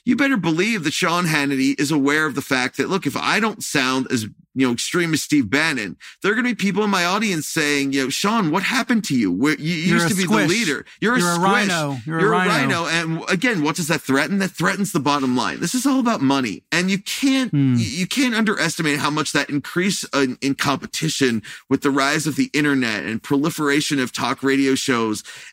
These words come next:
Speaker 1: and proliferation of conservative cable channels has,
Speaker 2: Right.
Speaker 1: you know, increased the pressure to sound even more extreme and to give not one little inch to Democrats and to the, the realities of governance.
Speaker 2: Right.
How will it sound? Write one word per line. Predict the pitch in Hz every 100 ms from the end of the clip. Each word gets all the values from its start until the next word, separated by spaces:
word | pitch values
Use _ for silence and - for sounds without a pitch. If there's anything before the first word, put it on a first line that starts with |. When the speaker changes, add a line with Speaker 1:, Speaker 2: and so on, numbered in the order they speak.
| -
Speaker 1:
and | 135 135 127 -
proliferation | - 147 170 170 165 156 - 139
of | 117 -
conservative | 135 160 147 143
cable | - - 170 185
channels | 165 - 98 92 65 - - - - -
has, | - 156 139 143 135 -
Speaker 2:
Right. | 123 -
Speaker 1:
you | 151 151
know, | 139
increased | 143 - - 208 -
the | 165
pressure | 165 151 160
to | 139 143
sound | - 151 139
even | - 175 196 147
more | 139 139
extreme | - - 131 127 113 - -
and | 143
to | 147
give | 127 202 214 139
not | 147 175 214
one | 131 156 175 160
little | 160 147 -
inch | 139 104 - - - - - -
to | 156 135
Democrats | 95 151 185 185 175 147 147 - -
and | 143 143
to | 170
the, | 135 147 131
the | -
realities | 123 135 135 170 208 170 151
of | 160
governance. | 135 190 233 370 - _ - - - - -
Speaker 2:
Right. | 147 180 208